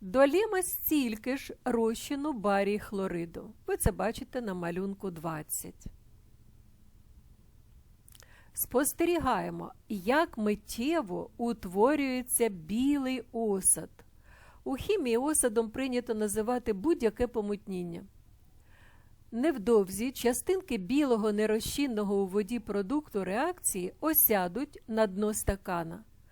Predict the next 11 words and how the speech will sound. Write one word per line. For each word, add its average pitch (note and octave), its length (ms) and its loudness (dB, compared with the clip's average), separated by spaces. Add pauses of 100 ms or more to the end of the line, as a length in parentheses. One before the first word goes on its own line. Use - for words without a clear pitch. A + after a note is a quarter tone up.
(400)
а A#3+ 140 6
над A3+ 300 2
ним C#4 320 0 (220)
залишиться G#3+ 840 4
шар F#3+ 520 -2 (280)
прозорого G#3+ 1120 2 (380)
водного G3 800 4
розчину E4+ 640 -2 (100)
іншого C4 580 0
продукту A#3 640 -2
реакції. F3+ 840 -6